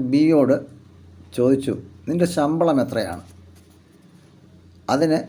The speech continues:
ബി പറഞ്ഞ മറുപടി ഇതാണ്, "ഒന്ന് മുതൽ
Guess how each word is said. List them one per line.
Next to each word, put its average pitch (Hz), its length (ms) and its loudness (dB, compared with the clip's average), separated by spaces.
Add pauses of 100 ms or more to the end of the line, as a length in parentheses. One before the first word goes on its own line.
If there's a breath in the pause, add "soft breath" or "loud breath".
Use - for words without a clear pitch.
(340)
ബി 175 100 6 (100)
പറഞ്ഞ 160 220 2 (100)
മറുപടി 127 420 2
ഇതാണ്, 104 300 -4 (1000 soft breath)
"ഒന്ന് 147 300 2
മുതൽ 185 180 2